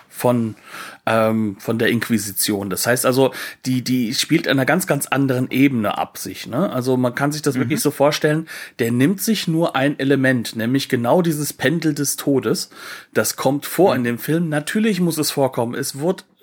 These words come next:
Speaker 1: groß vorbereitet auf dem Cover überall. Natürlich, das Publikum kommt auch
Speaker 2: Mhm.
Speaker 1: genau deswegen ins Kino.
Speaker 2: Wann, wann kommt das verdammte Pendel?
Speaker 1: Genau. Und, ähm,
Speaker 2: <laughs> Ja.
Speaker 1: das ist das As-, der Aspekt, der halt da ist und der auch immer wieder vorkommt. Ähm,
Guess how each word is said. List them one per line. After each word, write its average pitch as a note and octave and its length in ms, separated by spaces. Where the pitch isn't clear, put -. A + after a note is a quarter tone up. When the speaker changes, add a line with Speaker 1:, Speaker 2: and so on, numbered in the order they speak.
Speaker 1:
groß F3+ 320
vorbereitet D#3+ 800
auf F3 200
dem D#3+ 160
Cover F3 320
überall. E3+ 420
Natürlich, D3 380
das C#3 140
Publikum E3+ 440
kommt G#3 220
auch A#2 60
Speaker 2:
Mhm. A#2 80
Speaker 1:
genau C3+ 220
deswegen B2+ 380
ins A2 220
Kino. E3+ 320
Speaker 2:
Wann, A#2+ 260
wann C3+ 180
kommt A#2 220
das - 120
verdammte G#2+ 300
Pendel? - 360
Speaker 1:
Genau. E3 260
Und, D#3 380
ähm, C#3 360
Speaker 2:
<laughs> - 260
Ja. B2+ 280
Speaker 1:
das F3 320
ist - 160
das G#3+ 120
As-, - 220
der F3+ 200
Aspekt, - 380
der D3 100
halt C#3+ 200
da B2+ 240
ist - 240
und D#3 220
der D3 120
auch - 80
immer D#3+ 200
wieder C#3 180
vorkommt. G#3 640
Ähm, D#3 540